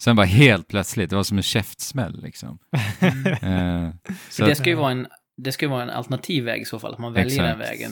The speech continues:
Speaker 3: Ja,
Speaker 2: sen då.
Speaker 3: precis.
Speaker 1: Precis.
Speaker 3: Ja, kanske det.
Speaker 1: Men, eh,
Speaker 3: Ja.
Speaker 1: ja, eller alternativt att det är mera just online-biten.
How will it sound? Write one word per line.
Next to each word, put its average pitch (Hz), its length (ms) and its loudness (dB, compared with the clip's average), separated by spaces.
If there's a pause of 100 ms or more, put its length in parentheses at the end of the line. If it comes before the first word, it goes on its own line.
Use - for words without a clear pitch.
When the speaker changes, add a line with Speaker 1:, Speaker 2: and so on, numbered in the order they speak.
Speaker 3:
Ja, 123 320 -4
Speaker 2:
sen 117 180 -10
då. 120 60 -6
Speaker 3:
precis. - 260 -16 (1080)
Speaker 1:
Precis. 87 440 -6
Speaker 3:
Ja, 113 180 -4
kanske 123 200 -10
det. 120 120 -4
Speaker 1:
Men, 120 200 6
eh, 120 140 0 (240)
Speaker 3:
Ja. 120 200 -6
Speaker 1:
ja, 127 240 6
eller 147 340 6
alternativt 123 680 2
att 104 100 -4
det 104 100 0
är 120 360 4
mera 85 580 0
just 92 300 -4
online-biten. 85 1000 -2